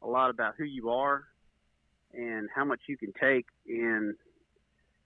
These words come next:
you know, down there in the mud. And I mean, it was just, it, you know, guiding geese in those days especially was just an absolute grind. I mean, we would, we would, you know, wake up at four,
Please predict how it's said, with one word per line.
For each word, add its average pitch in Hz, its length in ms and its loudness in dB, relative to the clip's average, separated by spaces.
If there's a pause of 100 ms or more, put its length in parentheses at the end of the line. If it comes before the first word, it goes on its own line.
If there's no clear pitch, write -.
(100)
you 120 140 -2
know, 107 80 0
down 131 260 6
there 131 160 6
in 127 80 6
the 110 80 0
mud. 113 440 2
And 107 120 -8
I 107 40 -4
mean, 113 180 0
it 180 100 0
was 127 180 -6
just, 131 220 -10
it, 165 260 0
you 127 120 -6
know, 110 80 -6 (100)
guiding 156 360 4
geese 143 220 -6 (100)
in 117 60 -8
those 120 200 -4
days 110 260 -2
especially 117 340 -2
was 107 160 -10
just 110 120 -20 (120)
an 117 120 -6
absolute 110 340 -10
grind. 107 600 -2
I 104 40 -4
mean, 110 180 0
we 139 160 4
would, 120 120 2 (840)
we 139 180 4
would, 123 200 2 (100)
you 135 140 2
know, 117 320 4
wake 135 260 2
up 117 100 2
at 101 160 -2
four, 135 460 4